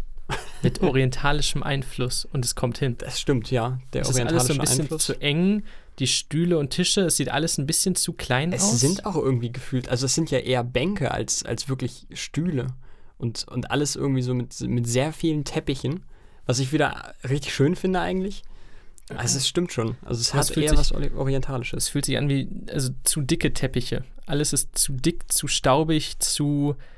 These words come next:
Speaker 2: eingehüllt in diese aromatischen Düfte des Wahrsagens. Also ich glaube, es wäre ein bisschen über-, überbordend.
Speaker 1: Ja.
Speaker 2: Aber das soll es ja auch sein. Emma Thompson spielt Sybil Trelawney, die Ex-Frau immerhin von Kenneth Branagh.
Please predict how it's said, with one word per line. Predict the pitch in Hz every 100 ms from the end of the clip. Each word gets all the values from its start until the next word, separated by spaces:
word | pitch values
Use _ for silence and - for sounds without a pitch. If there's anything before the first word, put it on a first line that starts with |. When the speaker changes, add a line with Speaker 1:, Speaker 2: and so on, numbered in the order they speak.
| - -
Speaker 2:
eingehüllt | 135 160 160 151 151 151 -
in | 135
diese | 127 127
aromatischen | 131 143 135 139 147 - 131
Düfte | - - 135
des | 123 110
Wahrsagens. | 127 131 120 113 131 147 - - - - - - - -
Also | 127
ich | 127
glaube, | 123 131 139
es | 135 -
wäre | 127
ein | 127
bisschen | 135 - 127
über-, | 127 120 113 -
überbordend. | 127 117 120 123 123 107 - - - - -
Speaker 1:
Ja. | -
Speaker 2:
Aber | 120 113 127 - - - - - - - - - - - - -
das | 131 -
soll | 139
es | 135 147
ja | 139
auch |
sein. | 123 139
Emma | 139 202
Thompson | 190 196 233 143
spielt | 123 139 127
Sybil | - 131 131
Trelawney, | - 139 135 147 196 262 - - - - - - - - - - - - - - - -
die | 151 156 143
Ex-Frau | - - 139 143
immerhin | 151 143 135
von | 143 139
Kenneth | 170 143 - -
Branagh. | 143 170 190